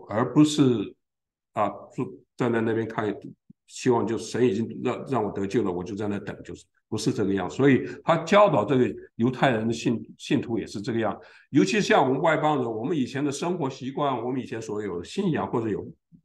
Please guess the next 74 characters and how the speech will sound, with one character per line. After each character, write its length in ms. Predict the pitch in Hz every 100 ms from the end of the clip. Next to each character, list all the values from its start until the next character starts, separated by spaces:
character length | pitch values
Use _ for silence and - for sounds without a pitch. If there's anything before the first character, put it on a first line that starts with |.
| _ _ _ _ _ _
不 80 | 165
相 200 | 156 151
信 140 | 147
神 180 | 127 117
怎 100 | 107
么 80 | 101
样 160 | 117 101
子， 100 | - _
但 160 | - 139
是 140 | 151
你 120 | 113
回 320 | 98 - 113
头 140 | 135 123
你 160 | 101
接 160 | - 127
受 140 | 123 104
基 240 | - 120
督 160 | 127 120
以 100 | 98
后， 140 | 87 -
不 100 | 101
要 120 | 123
再 160 | 113 107
回 300 | - 104 95
去 180 | - -
看， 260 | - 95
回 180 | - 104
头 120 | 104
看 240 | 95 98 92
你 140 | 90
以 60 | -
前 200 | - 87
的 80 | 92
事 200 | - 76
情。 200 | - - _ - _
这 140 | 120
就 140 | 104 110
是 140 | -
这 180 | 98 120
里， 140 | 95 -
这 120 | 127
段 180 | 113 104
经 160 | 127
文 100 | 113
的 80 | 98
教 220 | 95 160
导 100 | 147
是 120 | - 92
在 120 | 90
这 140 | 90
里。 100 | 78 _ _ _ _ _ _ _
那 240 | - 160 151
这 160 | 190
些 140 | 156 180
我 160 | 160
就 100 | 123
不 140 | 135 143
念 200 | 170 151
了， 80 |
这 160 | 123 156
是 120 | 147
我 180 | 127 117 - -
署 160 | -
名 220 | 120 131
之 120 | 127 135
一， 120 | 135
讲 180 | 101 104
到 100 | 110
他 160 | 123
们 220 | 120 117
没 140 | 107 113
有 100 | 113
成 260 | - 95
熟。 380 | 110 98 92 95